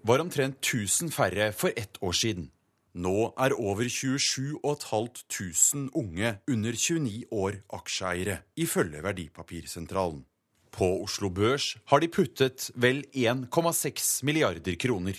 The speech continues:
De unges sult på aksjeklipp skiller seg fra resten av folket. For selv om sparingen i aksjefond øker, er ikke appetitten på enkeltaksjer like stor. Andelen private aksjonærer har vært fallende lenge. I stedet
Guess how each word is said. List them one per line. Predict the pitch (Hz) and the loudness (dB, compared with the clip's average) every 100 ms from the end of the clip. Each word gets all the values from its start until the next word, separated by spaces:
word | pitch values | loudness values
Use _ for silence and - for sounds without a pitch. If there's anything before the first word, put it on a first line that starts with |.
| - _ _ _ - | -10 _ _ _ -8
De | 113 185 180 | 0 2 2
unges | 156 110 147 - | 0 -2 0 0
sult | 139 113 - - | 0 -4 -8 2
på | 180 117 | 4 4
aksjeklipp | - 131 113 143 - - | 2 0 0 -2 -2 -14
skiller | - - 185 95 | 0 4 4 2
seg | - 117 | -2 0
fra | 156 151 | 2 2
resten | 107 - - 190 | 2 -2 0 0
av | |
folket. | - 85 - - - _ - | 2 -2 -2 -12 -12 _ -14
For | - 87 | -2 -2
selv | 80 - 107 92 | 0 0 2 0
om | 127 | 0
sparingen | - - 110 85 85 98 | 0 2 0 0 -4 -4
i | 123 - - | -4 -6 -10
aksjefond | 101 - - 139 165 160 - | -8 -4 -2 0 -2 -2 -4
øker, | 107 - 101 80 - - | -6 -4 -8 -8 -10 -6
er | 95 90 | -2 -2
ikke | 95 135 | -2 -2
appetitten | 123 165 - 92 _ 110 110 104 | -2 -4 -6 -8 _ -6 -4 -4
på | - | -4
enkeltaksjer | - 80 - 90 123 120 - 185 92 87 | -4 -8 -10 -2 0 0 0 0 0 -4
like | 104 - 87 | -8 -8 -10
stor. | - 101 - _ _ _ - | -8 -8 -10 _ _ _ 2
Andelen | 110 85 98 92 107 | 4 4 2 2 0
private | 135 139 92 76 123 | -2 2 2 2 2
aksjonærer | 113 - 147 104 95 117 104 - | 2 0 2 2 2 -2 -6 0
har | 135 | 4
vært | 151 | 4
fallende | - - 185 80 82 | 2 4 4 4 -2
lenge. | 104 101 80 85 _ _ _ _ - | 0 0 -2 -6 _ _ _ _ -8
I | 87 | -2
stedet | - - 107 104 110 123 110 | 0 4 4 4 4 4 2